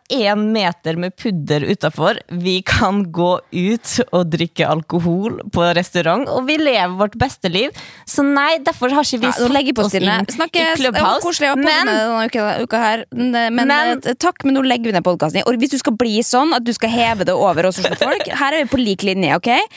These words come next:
Speaker 2: Det var ikke, det var, det var ikke et forsøk med å si, «Ha, ha, Molde-jenta vet ikke hva det er for noe.» Det må du tåle, altså. Faen. Men nå skal jeg
Speaker 1: Jeg
Speaker 2: fortelle
Speaker 1: tåler det.
Speaker 2: uansett
Speaker 1: Jeg
Speaker 2: hva
Speaker 1: skulle bare
Speaker 2: Clubhouse er, i og med
Speaker 1: forklare.
Speaker 2: at
Speaker 1: Men,
Speaker 2: du bare
Speaker 1: nei,
Speaker 2: har
Speaker 1: men
Speaker 2: vært i
Speaker 1: uansett.
Speaker 2: Faen,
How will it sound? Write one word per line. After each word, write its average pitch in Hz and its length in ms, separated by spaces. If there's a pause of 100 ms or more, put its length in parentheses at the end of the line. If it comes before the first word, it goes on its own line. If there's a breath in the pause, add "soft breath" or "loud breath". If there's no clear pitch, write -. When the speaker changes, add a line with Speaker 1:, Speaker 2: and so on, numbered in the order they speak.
(160 loud breath)
Speaker 2:
Det 277 80
var 392 80
ikke, - 240
det 214 80
var, 381 160
det 277 80
var 320 80
ikke 233 140
et - 80
forsøk 349 340
med 208 160
å - 80
si, 202 80
«Ha, 220 240
ha, 214 160
Molde-jenta 202 800
vet 190 240
ikke 156 220
hva - 20
det 185 160
er - 80
for 143 80
noe.» 202 180 (300 loud breath)
Det - 160
må - 80
du 123 160
tåle, 170 400
altså. 165 240 (400 soft breath)
Faen. 127 400 (220 loud breath)
Men 285 140
nå - 80
skal - 100
jeg 392 60
Speaker 1:
Jeg 330 80
Speaker 2:
fortelle 381 100
Speaker 1:
tåler 403 140
det. 370 100
Speaker 2:
uansett 381 160
Speaker 1:
Jeg 349 80
Speaker 2:
hva 220 60
Speaker 1:
skulle - 180
bare 190 160
Speaker 2:
Clubhouse - 80
er, 240 80
i - 0
og 330 80
med 262 80
Speaker 1:
forklare. 262 160
Speaker 2:
at 233 80
Speaker 1:
Men, - 80
Speaker 2:
du 247 80
bare 254 80
Speaker 1:
nei, 233 80
Speaker 2:
har 226 80
Speaker 1:
men 349 80
Speaker 2:
vært 349 80
i 359 60
Speaker 1:
uansett. 339 420
Speaker 2:
Faen, - 220